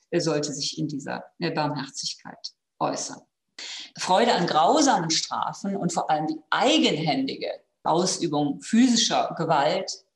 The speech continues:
gegenüber Schwächeren, also nicht im Krieg auf dem Schlachtfeld, sondern gegenüber Schwächeren, verstieß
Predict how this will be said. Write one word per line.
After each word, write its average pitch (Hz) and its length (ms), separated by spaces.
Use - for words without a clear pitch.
gegenüber 151 380
Schwächeren, 185 680
also 151 200
nicht 208 520
im 160 380
Krieg 277 520
auf 160 160
dem 160 120
Schlachtfeld, 196 500
sondern 160 340
gegenüber 165 480
Schwächeren, 202 680
verstieß 196 800